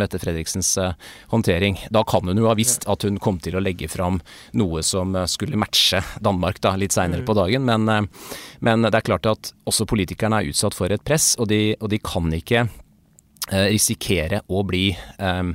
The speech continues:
Speaker 1: anklaget i etterkant for å, eh, ikke ha tatt dette, eh, på tilstrekkelig alvor. Problemet er jo da at det oppstår et miljø hvor det nesten ikke er grenser for hva de kan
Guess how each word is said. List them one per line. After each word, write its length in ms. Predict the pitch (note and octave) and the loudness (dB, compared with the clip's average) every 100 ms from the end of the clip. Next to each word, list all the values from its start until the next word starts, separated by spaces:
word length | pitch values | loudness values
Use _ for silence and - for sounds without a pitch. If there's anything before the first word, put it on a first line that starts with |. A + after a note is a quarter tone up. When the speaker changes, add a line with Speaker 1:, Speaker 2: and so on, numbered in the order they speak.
| - - - - - | -6 -18 -20 -20 -4
Speaker 1:
anklaget 500 | F#2 F2 G2+ F#2 G2 | -2 -2 0 2 2
i 40 | E2 | 0
etterkant 400 | - - G2+ G2 | -6 -2 -2 0
for 160 | F#2+ | -2
å, 160 | F2+ F#2 E2+ E2+ A2+ | 0 0 -2 -4 -10
eh, 80 | F#2 | -8
ikke 200 | G2+ - | -8 -4
ha 60 | E2+ | -4
tatt 200 | - F2 | -4 -4
dette, 300 | - D#2 D2+ E2+ - | -4 -4 -4 -6 -6
eh, 220 | G#2 F2 F2+ - | -6 -4 -6 -6
på 120 | F#2+ | -6
tilstrekkelig 440 | F#2+ - - G#2 | -4 -6 -6 -4
alvor. 300 | G#2+ E2+ D2 - - - - - | -4 -4 -6 -12 -16 -18 -12 -2
Problemet 540 | A#2+ G#2+ F#2 F#2+ A#2+ | 0 2 2 4 4
er 40 | F#2 | 2
jo 60 | |
da 140 | F#2 E2 | 0 -2
at 60 | |
det 100 | D#2 - | -4 -10
oppstår 340 | - - F#2+ | -10 -8 -6
et 80 | F2 | -4
miljø 360 | G#2 G2+ G#2+ F3 | -4 -2 0 0
hvor 120 | C3+ | 0
det 100 | A2 | 0
nesten 240 | A2 - G2+ | -2 -4 -6
ikke 120 | F#2+ | -6
er 80 | F#2+ | -4
grenser 560 | B2 C3 G#2 - F3+ | -2 0 0 0 0
for 140 | F3 A#2+ | -2 -4
hva 160 | G#2 | -4
de 100 | F2+ | -6
kan 280 | F#2+ G2+ F#2+ | -4 -4 -4